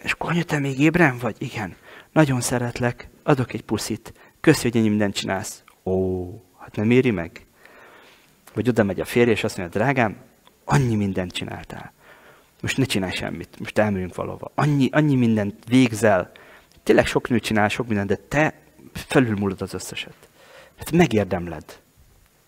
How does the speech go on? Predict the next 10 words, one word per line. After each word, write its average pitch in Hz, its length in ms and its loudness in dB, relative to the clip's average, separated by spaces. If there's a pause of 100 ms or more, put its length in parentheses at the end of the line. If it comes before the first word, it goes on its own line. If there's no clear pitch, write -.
(680)
Ezekért 180 440 2
hidd - 280 2
el, 113 280 2 (160)
megéri. 113 600 -2 (1900)
De 131 140 4
ez 147 100 4
fontos, 131 360 2
hogy 104 80 2
a 101 40 2
férjének 135 640 2